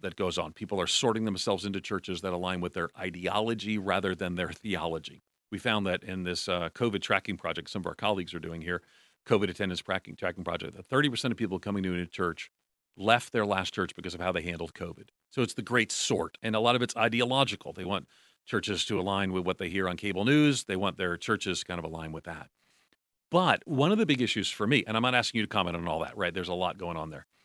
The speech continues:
But one of the big issues for me is, and this is me in front of the Calvary Global Network, right? Churches across the world. I said, "To get through this other side of the pandemic, we gotta do two things. One of which, we gotta elevate our ecclesiology and continue to engage the mission."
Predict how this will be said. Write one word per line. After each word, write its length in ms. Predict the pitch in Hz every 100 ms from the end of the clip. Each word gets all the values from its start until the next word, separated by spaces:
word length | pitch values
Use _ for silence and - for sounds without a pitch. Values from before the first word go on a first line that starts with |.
| _ _ _ _ _ -
But 160 | 117
one 80 | 151
of 40 | 202
the 60 |
big 140 | 180 160
issues 200 | 147 -
for 120 | 131
me 120 | 123
is, 160 | 90 -
and 120 | 110
this 160 | 135 -
is 140 | 98
me 240 | 113 143 139
in 120 | 110
front 320 | - 160 135
of 100 | 95
the 60 | 98
Calvary 280 | 104 113 127
Global 260 | 117 120
Network, 340 | 113 85 92 -
right? 160 | 107 -
Churches 380 | - 117 - 107
across 300 | 101 107 107
the 80 | 104
world. 260 | 87 90 - _
I 80 | 92
said, 320 | - 107 92 _ _ _ _ _ _ _ -
"To 80 | 117
get 260 | 120 131
through 160 | - 127
this 220 | 113 - -
other 160 | 113 113
side 140 | 117
of 20 |
the 80 | 104
pandemic, 380 | 113 101 90 85
we 60 | 90
gotta 120 | 87
do 60 | -
two 120 | 107
things. 320 | 90 80 -
One 240 | 107 104 123
of 80 | 131
which, 160 | 120
we 80 | 110
gotta 180 | 95 87
elevate 320 | 95 107 113 127
our 100 | 127
ecclesiology 760 | 135 135 123 101 90 85 87 _ _ -
and 160 | 90
continue 320 | 95 87 95 92
to 140 | 92
engage 380 | 87 85 85 -
the 80 | 85
mission." 280 | 82 -